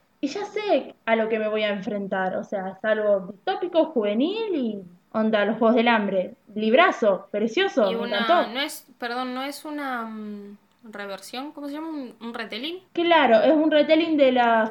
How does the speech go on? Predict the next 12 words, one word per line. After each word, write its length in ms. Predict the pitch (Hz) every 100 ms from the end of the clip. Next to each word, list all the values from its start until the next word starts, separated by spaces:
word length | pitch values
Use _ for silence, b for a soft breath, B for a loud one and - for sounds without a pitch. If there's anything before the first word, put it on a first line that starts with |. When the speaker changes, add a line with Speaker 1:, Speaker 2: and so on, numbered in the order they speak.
| 220
Speaker 1:
princesas 440 | 247 240 247 254
de 80 | 233
Disney. 400 | 220 202 190 185 -
Speaker 2:
Ok. 160 | 220 202 -
Speaker 1:
Cada 300 | 247 247 247
libro 320 | 254 262 247
trata 280 | 240 233 226
de 40 |
una 160 | 220 214
princesa 460 | 208 214 214 214
diferente. 560 | 214 202 202 196 190 190
Igual, 340 | 226 254 311